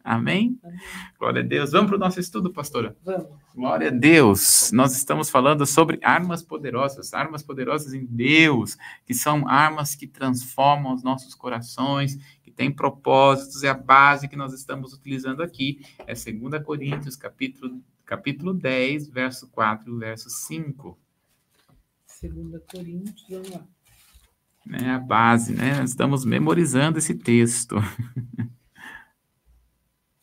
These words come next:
Speaker 2: Porque as armas da nossa milícia não são carnais,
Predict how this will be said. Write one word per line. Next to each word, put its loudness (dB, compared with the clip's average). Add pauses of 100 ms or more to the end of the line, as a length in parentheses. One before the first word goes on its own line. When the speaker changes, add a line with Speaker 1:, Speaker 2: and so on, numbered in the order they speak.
(3000)
Speaker 2:
Porque -2
as 2
armas 2
da -4
nossa -4
milícia -4
não 0
são -2
carnais, -4